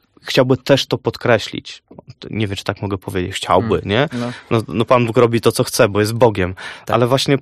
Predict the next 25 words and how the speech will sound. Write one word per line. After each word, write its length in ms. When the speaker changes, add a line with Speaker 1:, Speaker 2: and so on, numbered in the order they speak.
Speaker 1:
jakby 300
ukazanie, 840
no, 220
w-, 240
tego 240
aspektu 460
miłości, 580
bo 120
przecież 280
Trójca 400
Święta 720
to, 120
to 160
jest 120
Bóg, 340
a 80
Bóg 240
jest 160
miłością, 400
to, 120
co 120
pisze 240
święty 360
Jan. 260
Speaker 2:
No 320